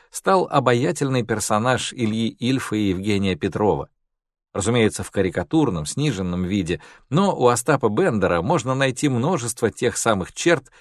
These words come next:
которые подарил своим литературным портретам Эжен Франсуа Видок. Бендер "Двенадцати стульев" — обаятельный и артистичный мошенник. Бендер "Золотого теленка" —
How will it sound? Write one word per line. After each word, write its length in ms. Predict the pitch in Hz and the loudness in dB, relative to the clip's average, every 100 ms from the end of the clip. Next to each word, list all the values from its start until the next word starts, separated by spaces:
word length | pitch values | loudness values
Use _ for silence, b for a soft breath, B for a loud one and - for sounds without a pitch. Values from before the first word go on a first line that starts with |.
| b b | b b
которые 460 | 127 135 135 127 | 2 6 6 6
подарил 480 | 113 120 123 131 113 | 6 6 8 6 2
своим 320 | - 107 95 | 2 2 2
литературным 680 | 104 98 107 98 117 98 92 | 2 2 0 2 0 2 2
портретам 600 | 92 87 135 156 131 117 b b | 0 0 2 4 2 0 b b
Эжен 340 | 113 95 139 113 | -2 0 0 0
Франсуа 520 | 107 101 - 107 95 | -2 -2 2 2 4
Видок. 520 | 95 90 80 - - _ _ _ _ _ _ | 2 0 -4 -6 -20 _ _ _ _ _ _
Бендер 480 | 98 175 202 170 156 | 2 4 4 4 2
"Двенадцати 640 | 107 151 165 180 147 139 | 2 0 2 2 0 -4
стульев" — 600 | 147 - 214 190 185 - _ _ - | -6 -2 -2 0 0 -2 _ _ -2
обаятельный 800 | 117 117 110 127 131 160 160 160 | 2 4 6 4 2 -2 -2 -4
и 160 | - | -2
артистичный 760 | 107 87 104 - - 98 - 113 | -2 -2 -6 -8 -6 -6 -4 -4
мошенник. 640 | 117 - 151 113 76 - _ _ _ _ | -4 -2 -2 -4 -8 -16 _ _ _ _
Бендер 400 | 92 113 110 104 | 4 6 8 4
"Золотого 520 | 95 104 101 101 101 95 | 6 6 6 4 2 2
теленка" — 600 | 95 101 135 135 160 | 2 2 2 2 0